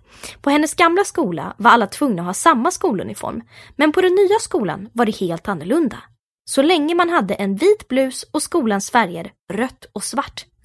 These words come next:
kunde man ha vilken klänning, kjol eller byxor man ville. Hello Kitty hade haft jättekul när hon shoppade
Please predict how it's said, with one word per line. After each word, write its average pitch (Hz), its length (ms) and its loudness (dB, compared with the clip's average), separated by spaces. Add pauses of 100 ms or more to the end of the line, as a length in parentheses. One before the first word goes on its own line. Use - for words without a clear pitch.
kunde 294 180 2
man 302 140 0
ha 185 120 0
vilken 247 420 -4
klänning, 208 560 -2
kjol 175 500 -6
eller 240 180 0
byxor 233 400 -6
man 190 160 -4
ville. 302 320 -4 (1700)
Hello 226 240 0
Kitty - 320 0
hade 233 160 4
haft - 200 -2
jättekul 226 840 0
när 196 80 0
hon 208 100 -2
shoppade 190 540 -6